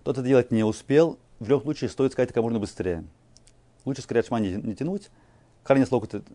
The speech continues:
крайний срок это третий час, лучше, чем раньше, тем лучше. Говорим Крият Шма. И мы только сможем чуть-чуть коснуться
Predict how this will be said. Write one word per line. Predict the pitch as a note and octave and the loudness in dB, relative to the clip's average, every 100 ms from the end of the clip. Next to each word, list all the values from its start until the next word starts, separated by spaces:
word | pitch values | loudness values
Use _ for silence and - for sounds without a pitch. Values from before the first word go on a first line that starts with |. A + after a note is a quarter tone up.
| - - | -20 2
крайний | B2+ C3 | 4 6
срок | C3 G#2+ | 2 0
это | - | -2
третий | F#2 G2+ G2+ | -6 -4 -2
час, | F3 F#3 | -2 -2
лучше, | B2 C3 C3+ | -6 -8 -6
чем | - A2+ | -4 0
раньше, | D3 B2 | 0 0
тем | A#2 | -2
лучше. | F#2 F2 - - _ _ _ _ _ _ _ | -2 -6 -12 -20 _ _ _ _ _ _ _
Говорим | A#2 A#2 | -2 -2
Крият | G2+ F2+ F2 | 0 -2 -2
Шма. | A2+ F3 G#3+ _ _ _ _ _ _ _ _ _ _ _ _ - - - _ - _ _ _ _ _ - | 0 0 -2 _ _ _ _ _ _ _ _ _ _ _ _ -20 -20 -20 _ -20 _ _ _ _ _ -4
И | A2 | -4
мы | B2 F3 F3 - _ - | -2 0 -2 -4 _ -2
только | E3 E3 | -2 0
сможем | C#3+ C#3+ D#3 D#3 - - - | -4 -4 -2 -2 -4 -10 -12
чуть-чуть | D3 - F3+ E3+ - - - | -12 -6 -4 -4 -8 -18 -8
коснуться | C3+ - D3+ C3 B2+ A#2+ - | -8 -2 -2 -2 0 0 -2